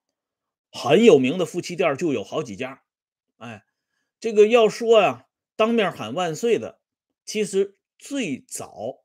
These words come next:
是咱们的刘少奇同志。少奇呢，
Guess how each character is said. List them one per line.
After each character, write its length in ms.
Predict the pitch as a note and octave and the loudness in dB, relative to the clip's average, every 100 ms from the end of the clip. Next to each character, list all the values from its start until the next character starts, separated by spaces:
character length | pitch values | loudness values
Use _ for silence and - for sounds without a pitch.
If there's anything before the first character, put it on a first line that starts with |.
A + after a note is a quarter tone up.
| _ | _
是 180 | _ - | _ -12
咱 200 | C3+ A#2 | -10 -10
们 100 | D3+ | -6
的 80 | D3 | -6
刘 160 | A#2+ D3 | -4 -6
少 160 | D3 | -8
奇 200 | A2+ A2 | -8 -14
同 180 | C3 E2 | -16 -18
志。 160 | _ _ _ _ _ _ _ _ _ | _ _ _ _ _ _ _ _ _
少 200 | - F3+ | -2 -2
奇 200 | D#3 D3 | -2 -8
呢， 240 | F#3+ D3 | -6 -8